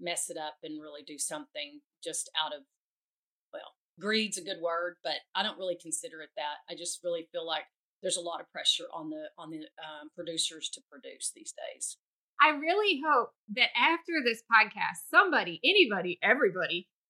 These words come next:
Speaker 2: listening is thinking like, "Oh my gosh, we need to put in,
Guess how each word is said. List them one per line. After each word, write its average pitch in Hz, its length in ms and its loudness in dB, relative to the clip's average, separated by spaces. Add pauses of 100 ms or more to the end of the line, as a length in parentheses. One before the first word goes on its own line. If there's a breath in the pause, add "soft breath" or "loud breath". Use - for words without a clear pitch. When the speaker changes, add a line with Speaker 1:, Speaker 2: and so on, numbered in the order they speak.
Speaker 2:
listening 254 640 4
is 240 200 -2
thinking 240 320 4
like, 190 260 8 (420)
"Oh 208 100 4
my 240 140 2
gosh, 262 260 8 (140)
we 226 200 2
need 311 200 2
to 285 80 6
put 262 200 -4
in, 240 220 0